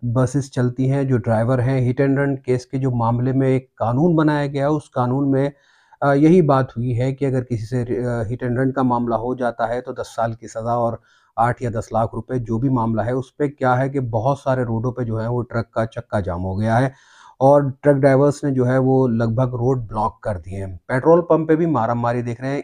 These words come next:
इसी को लेकर पुलिस से भी बहुत जगह झड़प की खबरें हमने सुनी हैं। तो मैं आप तमाम लोगों से एक सिर्फ ये बात पूछना चाहता हूँ कि ट्रक ड्राइवर्स ने भी, अ, मतलब एहतजाज किया है कि ऐसा कानून क्यों बनाया है। अब इस तरह के कानून आते हैं तो हम लगातार एहतजाज देखते हैं और एहतजाज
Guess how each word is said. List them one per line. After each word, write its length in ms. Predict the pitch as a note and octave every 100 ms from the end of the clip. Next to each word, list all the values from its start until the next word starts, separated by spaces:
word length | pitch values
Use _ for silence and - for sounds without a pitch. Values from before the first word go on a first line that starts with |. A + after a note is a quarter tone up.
| -
इसी 260 | A#2+ D#3+
को 140 | D#3+ D3+
लेकर 380 | C3 B2+ C#3 C3+ _ _ _ -
पुलिस 260 | D3 D3+ -
से 80 | D3+
भी 140 | D3+
बहुत 280 | C3+ B2 B2+
जगह 280 | B2 A#2+ B2
झड़प 300 | B2 A2+ A2+
की 60 | A#2+
खबरें 320 | - A#2 B2
हमने 240 | A2+ A#2+
सुनी 320 | A#2+ C#3+ D3 C3+
हैं। 160 | F3 - _ _ _ -
तो 240 | F#3 G3+
मैं 380 | F#3+ F3 F#3 G3+ -
आप 180 | D3+ D#3
तमाम 420 | E3 E3 F3 F#3
लोगों 320 | E3 C#3+ D#3+ D#3+
से 200 | E3 D#3
एक 100 | D#3
सिर्फ 280 | D#3+ D#3+
ये 140 | C3+ C#3
बात 240 | C3+ C3+
पूछना 300 | C3+ B2+ C#3
चाहता 260 | C3 C3 C3
हूँ 180 | C#3+ D#3
कि 120 | D3+
ट्रक 260 | - C3+ C3+
ड्राइवर्स 600 | C3 B2+ B2+ C#3 C3 -
ने 120 | C3+
भी, 320 | C3 C3+ C3
अ, 340 | - - A#2 A2+
मतलब 260 | A#2 B2 A2+
एहतजाज 500 | A2 B2 A#2 A#2+ A#2+
किया 260 | - A#2 A2
है 200 | A#2 A2+
कि 220 | - G#2+
ऐसा 240 | G#2+ A#2+
कानून 400 | A#2 A2+ A2 A2+
क्यों 280 | A2 C3 B2
बनाया 320 | A#2+ A#2+ A#2+
है। 180 | A#2 C3
अब 80 | D3
इस 120 | D#3+
तरह 180 | D#3+ F3
के 100 | F#3
कानून 320 | F3+ F3+ F3+
आते 240 | F3 E3+
हैं 260 | F3 G#3 A3+
तो 240 | - -
हम 120 | D3 D3
लगातार 440 | C#3+ C#3 C#3 C3+
एहतजाज 480 | A#2+ G#2+ B2+ C3 C#3+
देखते 300 | C#3 C#3 -
हैं 120 | D#3
और 120 | E3+ D3
एहतजाज 560 | B2+ A#2+ B2 C3+ C3